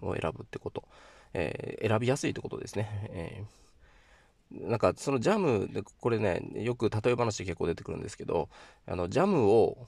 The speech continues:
えー、これ何個っていうの、個数はちょっと忘れたんですけど、えーと、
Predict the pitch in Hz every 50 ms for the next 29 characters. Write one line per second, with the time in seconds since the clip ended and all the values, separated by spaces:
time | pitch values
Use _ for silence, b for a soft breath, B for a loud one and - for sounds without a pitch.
0 | - - - - 98 - - 95 92 110 143 185 202 196 - 120 - - - 80
1 | 85 90 - 160 160 - 202 151 107 90 - - - 95 87 87 87 - - -
2 | - - - - - 98 - - - - - - - 98 - 82 - B B B
3 | B B B B B B - - - 98 95 85 90 87 85 82 85 -